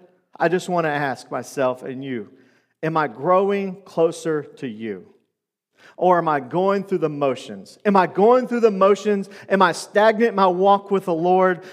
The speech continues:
'Cause the fact of the matter is, either you're getting closer to God or you're moving further away from God. You never get to stand still in your relationship with the Lord.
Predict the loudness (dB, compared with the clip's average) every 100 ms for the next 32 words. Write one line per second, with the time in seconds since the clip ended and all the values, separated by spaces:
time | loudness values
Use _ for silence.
0 | -4 -4 -2 -4 -2 0 0 0 0 0
1 | 0 0 -2 0 -2 0 0 0 0 2
2 | 2 0 -2 0 2 2 0 -6 -6 -4
3 | -2 0 2 2 0 -2 -2 0 0 0
4 | -2 -10 -6 -6 -6 -16 _ _ _ _
5 | _ -4 0 2 2 2 2 2 0 -4
6 | -4 -4 -2 0 0 -2 0 0 0 -4
7 | -10 -8 -10 -6 -6 -6